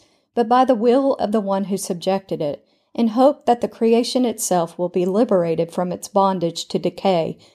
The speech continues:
and brought into the glorious freedom of the children of God. Romans chapter eight, verses nineteen through twenty-one.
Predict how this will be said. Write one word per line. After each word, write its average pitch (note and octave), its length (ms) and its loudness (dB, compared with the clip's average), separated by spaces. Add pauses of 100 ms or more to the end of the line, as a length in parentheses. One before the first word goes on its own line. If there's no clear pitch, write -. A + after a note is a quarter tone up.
(220)
and G#3 100 0
brought G#3 220 4
into A#3 180 2
the G3 120 0
glorious G3+ 500 2
freedom E3 500 0
of - 140 -14
the - 100 -2
children D#3+ 480 -4
of D#3+ 160 -10
God. - 400 -4 (760)
Romans G3 480 0
chapter G3 440 2
eight, E3 420 -2
verses E3+ 380 -2
nineteen F3 500 -4
through E3+ 180 -8
twenty-one. D#3+ 720 -10